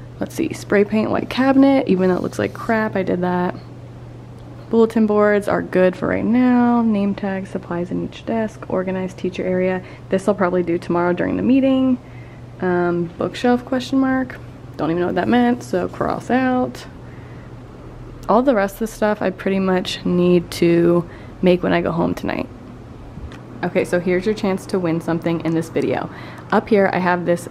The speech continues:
white shiplap area, and then I have that blue little ribbon that's kind of falling down, but I put it up at the beginning of last year, and then I never put a quote or pictures or anything up there.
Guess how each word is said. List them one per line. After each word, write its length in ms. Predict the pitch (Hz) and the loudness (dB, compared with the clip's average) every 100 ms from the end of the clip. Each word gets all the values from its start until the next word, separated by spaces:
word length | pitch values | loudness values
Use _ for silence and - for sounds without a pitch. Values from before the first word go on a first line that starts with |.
| - | -8
white 360 | 160 170 180 185 | -2 0 0 -2
shiplap 460 | - 180 185 185 175 | -4 -2 0 -2 0
area, 440 | 170 175 175 175 | 0 2 2 0
and 180 | 170 175 | 0 0
then 120 | 175 | 0
I 40 | 170 | 0
have 160 | 180 | 0
that 160 | 175 170 | 0 0
blue 160 | 170 175 | 0 0
little 220 | 175 170 | 2 2
ribbon 320 | 165 165 170 | 2 0 0
that's 140 | 165 | -2
kind 180 | - 175 | -2 -2
of 60 | 175 | 0
falling 280 | 175 170 165 | 0 0 2
down, 400 | 165 170 269 - - - - | 0 2 2 0 -14 -16 -6
but 80 | 185 | 0
I 60 | 175 | 0
put 180 | 175 | 2
it 80 | 208 | 0
up 120 | 247 | 2
at 80 | 240 | -2
the 60 | - | -2
beginning 400 | 170 170 175 214 | -2 0 2 2
of 120 | 233 | 2
last 320 | 214 202 - | 2 0 -2
year, 260 | 175 170 165 | -2 0 -2
and 180 | - 175 | -2 0
then 100 | 170 | 0
I 80 | 175 | 0
never 340 | 175 170 185 | 0 0 0
put 220 | 196 208 | -2 -2
a 60 | - | -2
quote 340 | - 175 175 | -2 0 2
or 60 | - | 0
pictures 420 | - 170 - 175 | -4 -6 -4 -4
or 80 | 170 | 0
anything 300 | 160 165 160 | 0 0 -2
up 160 | - - | -4 -6
there. 240 | - - | -8 -8